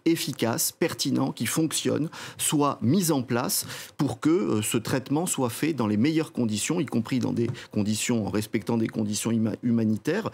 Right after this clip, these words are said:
Euh, nous n'en sommes pas loin, mais je crois que c'est vraiment à l'échelle de l'Union européenne et de tous les États l'Union européenne que nous trouverons une solution. Et je suis très optimiste parce que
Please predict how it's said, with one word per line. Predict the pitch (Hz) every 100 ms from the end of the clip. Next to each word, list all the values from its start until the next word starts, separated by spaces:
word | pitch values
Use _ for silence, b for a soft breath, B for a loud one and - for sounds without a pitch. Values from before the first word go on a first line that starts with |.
| B B B
Euh, | 104 104
nous | 147
n'en | 170 175
sommes | 214 226
pas | - 190
loin, | 208 254 214
mais | 143 -
je | 131
crois | 151 202
que | 208
c'est | - 127
vraiment | 143 175 180
à | 123
l'échelle | 127 156 - 170 143 107
de | 107
l'Union | 110 170 220 208 180
européenne | 123 120 110 113 104
et |
de | 98
tous | 98 196
les | 165 135
États | 123 135
l'Union | 120 117
européenne | 104 - 117 127 B B
que | -
nous | 135 123
trouverons | 135 117 135
une | 127
solution. | 110 107 98 - 185 B B
Et | 98
je | 101
suis | 98 120
très | - 127
optimiste | 113 - - 101 151 -
parce | 110 -
que | -